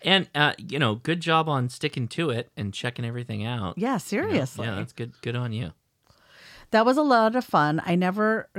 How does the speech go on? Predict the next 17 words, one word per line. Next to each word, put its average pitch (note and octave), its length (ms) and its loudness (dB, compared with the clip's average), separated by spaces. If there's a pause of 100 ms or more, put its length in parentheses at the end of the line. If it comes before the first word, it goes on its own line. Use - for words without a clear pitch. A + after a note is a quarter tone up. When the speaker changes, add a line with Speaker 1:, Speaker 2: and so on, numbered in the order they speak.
(100)
Speaker 2:
got E3 360 0
a E3 120 2
real E3+ 300 2
big F3+ 280 0
pile D#3+ 380 2
up, C3+ 220 -4
but F3 140 -2
would E3 160 -2
get F3 220 -2
two B3 160 0
to D4+ 120 0
three B3+ 220 -2
people A3+ 420 -2
at G#2 120 -2
once D#3 320 -2
calling D#3+ 420 0
me. - 260 -14